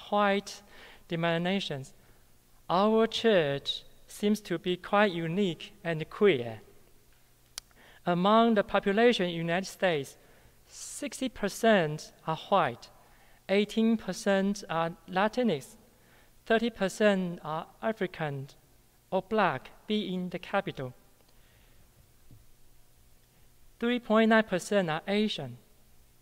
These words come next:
and Pacific Islanders.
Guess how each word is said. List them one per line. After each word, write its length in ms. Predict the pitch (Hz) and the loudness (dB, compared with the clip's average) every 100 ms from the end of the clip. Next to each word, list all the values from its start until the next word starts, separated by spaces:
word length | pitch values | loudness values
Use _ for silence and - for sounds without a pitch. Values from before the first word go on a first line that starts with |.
| _ _ - - _ - - _ _ - - _ _ - - - - _ - | _ _ -20 -20 _ -20 -20 _ _ -20 -20 _ _ -20 -20 -20 -20 _ -8
and 220 | 170 165 | -8 -6
Pacific 420 | 165 - 202 - | -6 -2 -2 -2
Islanders. 760 | 185 180 165 135 123 123 - | -2 0 -2 -6 -10 -16 -20